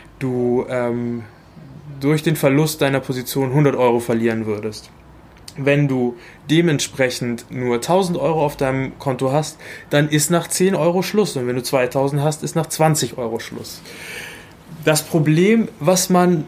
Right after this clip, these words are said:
hat bei dieser Situation, ist, dass der der, das Risiko einem so unglaublich gering vorkommt, ne? Weil man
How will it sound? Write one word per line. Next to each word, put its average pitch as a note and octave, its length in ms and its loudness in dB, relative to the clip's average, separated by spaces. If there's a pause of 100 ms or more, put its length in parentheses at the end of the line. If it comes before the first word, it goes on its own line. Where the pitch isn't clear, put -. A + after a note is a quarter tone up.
(180)
hat - 480 -4 (760)
bei C3+ 140 2
dieser A#2+ 240 0
Situation, A#2 720 -2
ist, - 300 -4 (960)
dass C#3+ 400 -2 (420)
der C3+ 680 4 (960)
der, B2 460 2 (140)
das - 200 -2
Risiko D#3 720 0
einem C3+ 200 0
so C#3+ 120 0
unglaublich D#3 920 2
gering D#3+ 420 2
vorkommt, A2 760 -4
ne? B2+ 240 -4
Weil C#3 220 4
man C#3+ 240 0